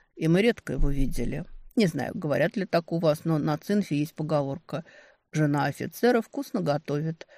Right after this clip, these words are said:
много молчит и никогда не задает вопросов».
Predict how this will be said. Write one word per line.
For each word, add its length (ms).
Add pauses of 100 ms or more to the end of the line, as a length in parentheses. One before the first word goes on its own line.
(140)
много 360
молчит 680
и 80
никогда 500
не 160
задает 400
вопросов». 760